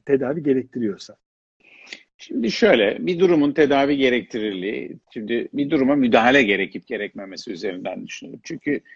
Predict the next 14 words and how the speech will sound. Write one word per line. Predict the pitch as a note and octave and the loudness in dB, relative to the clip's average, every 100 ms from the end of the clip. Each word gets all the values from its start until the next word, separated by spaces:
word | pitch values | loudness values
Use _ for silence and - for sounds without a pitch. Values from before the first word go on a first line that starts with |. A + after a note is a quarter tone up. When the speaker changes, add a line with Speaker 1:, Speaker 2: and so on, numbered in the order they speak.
| _ _ | _ _
Speaker 2:
ilaç | C3 E3 F3+ | 2 2 4
tedavileri | E3 A#2+ G2 F2 E2 F#2+ D3+ _ _ _ _ _ _ _ _ _ _ - | 2 4 2 0 -10 -14 -20 _ _ _ _ _ _ _ _ _ _ -14
birçok | D3+ - A2+ A2+ | -10 -4 -4 -2
başka | G#2+ - A2 | -2 -2 -6
tedavi | G#2 F#2+ F2+ F2 E2 | -4 -4 -4 -6 -12
gibi | F2 C#3+ F3+ B2+ | -12 -10 -10 -12
bir | C3 - B2+ C3 A#2+ | -16 -8 0 0 4
duruma | B2+ B2 C3 | 4 4 4
müdahale | D3+ B2+ A#2+ A#2+ C3 C#3+ | 4 4 6 6 6 4
programının | C#3 C3 A2 A2+ G#2 G2 A#2 F#3 G#3+ _ - | 2 0 2 0 -2 -4 -8 -14 -18 _ -14
içerisindeki | A#2 - A2+ G#2+ - A2 A2+ - F3 - | -6 0 0 0 -6 -6 -8 -6 -8 -6
unsurlardan | C3+ A#2 C3 A2+ A2 D#3 F3 | -6 -4 -2 0 0 -2 -6
bir | B2+ | -6
tanesi. | G2+ D#2 - - | -6 -10 -14 -20